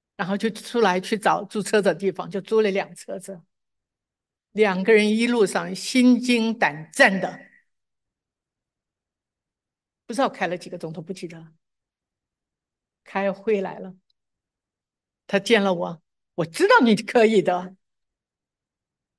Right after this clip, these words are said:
我说，“我若是在路上有发生意外，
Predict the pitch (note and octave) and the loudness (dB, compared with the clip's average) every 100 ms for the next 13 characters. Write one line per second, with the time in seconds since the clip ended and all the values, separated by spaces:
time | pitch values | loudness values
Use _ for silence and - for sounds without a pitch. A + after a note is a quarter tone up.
0 | _ _ _ _ _ _ C4+ D4+ C#4 D4 | _ _ _ _ _ _ 4 8 6 8
1 | G4 F#4+ E4 C#4 B3 C#4 D4+ C#4+ B3 G#3 | 8 8 8 4 6 6 4 0 0 -2
2 | F3 - C4+ C#4 C4+ C4 C4+ C4 G#3 F3 | -4 -2 -2 -2 -6 -8 -2 -2 -2 -6